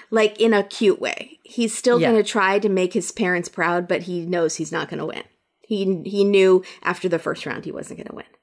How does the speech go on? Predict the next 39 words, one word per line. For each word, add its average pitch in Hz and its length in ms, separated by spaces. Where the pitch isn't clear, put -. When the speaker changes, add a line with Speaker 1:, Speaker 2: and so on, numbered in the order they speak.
Speaker 2:
Were 202 120
you 190 60
Speaker 1:
Sorry. 254 140
Speaker 2:
surprised 175 720
by 160 200
the 156 120
actual 147 380
New 139 100
Year's 135 260
resolutions? 135 840
I 190 140
thought 226 260
Kate's 214 360
was, 160 240
like, 135 380
ambitious, 147 560
but 139 140
a 135 40
cute 143 300
idea 139 500
to 160 120
do 147 180
the 143 80
shoppy 196 600
or 143 100
whatever, 151 480
her 147 80
Speaker 1:
Very, 208 220
Speaker 2:
restaurant. 220 320
Speaker 1:
yeah. 220 320
Speaker 2:
And 147 200
then 143 380
Tamal's 180 440
surprised 131 640
the 139 80
heck 156 240
out 117 160
of 110 100
me. 117 280